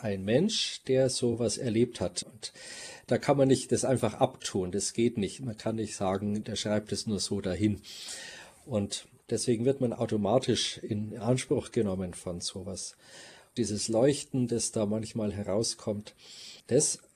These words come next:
überträgt sich auf einen, schon alleine das, aber natürlich dann auch die Selbstbeobachtung.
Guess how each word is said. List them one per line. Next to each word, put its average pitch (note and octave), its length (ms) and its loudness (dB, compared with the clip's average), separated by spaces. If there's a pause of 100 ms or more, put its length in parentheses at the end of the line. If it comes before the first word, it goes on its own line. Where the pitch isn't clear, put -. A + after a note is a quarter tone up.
(160)
überträgt D3 640 2
sich - 320 -2
auf E3 320 0
einen, F3 380 4
schon C3+ 240 0
alleine G#2+ 420 0
das, E3 320 -2
aber C3+ 240 8
natürlich C3 480 2
dann A2 180 0
auch A#2 200 -2
die A2 140 -4
Selbstbeobachtung. A2 1080 -4